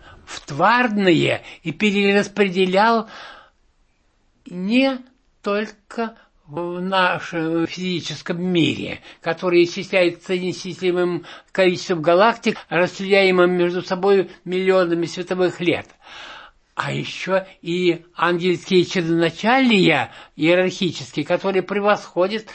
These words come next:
э, конечно, наш мир. И вот все это вы, говорю, на секунду вообразите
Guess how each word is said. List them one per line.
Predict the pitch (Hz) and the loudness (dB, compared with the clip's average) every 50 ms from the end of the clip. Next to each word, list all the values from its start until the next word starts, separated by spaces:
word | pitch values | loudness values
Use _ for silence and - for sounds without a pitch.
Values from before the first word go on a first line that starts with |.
| - - _ - | -20 -20 _ -14
э, | 147 156 165 185 208 185 | -10 -10 -8 -6 -6 -4
конечно, | 139 - 208 202 202 190 190 - 196 196 175 - - _ - | -2 -2 0 0 0 -2 -2 -2 -4 -6 -8 -8 -12 _ -8
наш | - 170 180 190 180 170 151 - - - | -6 -2 0 2 2 0 -2 -4 -8 -8
мир. | 156 156 160 151 139 127 113 - - - - - - - - - - _ _ _ _ _ _ _ _ _ _ _ _ _ _ _ _ - | -4 -2 0 0 0 -2 -4 -12 -18 -20 -18 -18 -18 -20 -20 -20 -20 _ _ _ _ _ _ _ _ _ _ _ _ _ _ _ _ -4
И | 196 190 196 | -2 0 0
вот | 202 214 220 220 - | 2 0 -2 -2 -4
все | - - - 240 247 | -14 -6 0 0 2
это | 240 233 208 190 196 - 180 | 2 2 0 0 0 0 0
вы, | 165 190 190 185 - - - _ - | 2 2 2 2 0 -4 -12 _ -20
говорю, | - - - 165 175 180 185 185 180 | -20 -12 -4 -2 0 0 0 0 -2
на | 180 190 190 185 | -2 -2 -2 -2
секунду | 185 - 233 - - 226 226 196 175 160 135 151 147 131 - - - - _ _ - 156 139 - - - - | -4 -6 -8 -8 -4 -2 -2 0 0 0 -2 -2 -2 -4 -4 -10 -20 -20 _ _ -20 -20 -20 -20 -18 -10 -2
вообразите | 151 165 175 180 156 185 196 208 214 208 277 302 254 - - 151 123 101 98 | 2 2 4 4 4 2 2 2 2 4 4 4 4 2 -2 -6 -6 -6 -8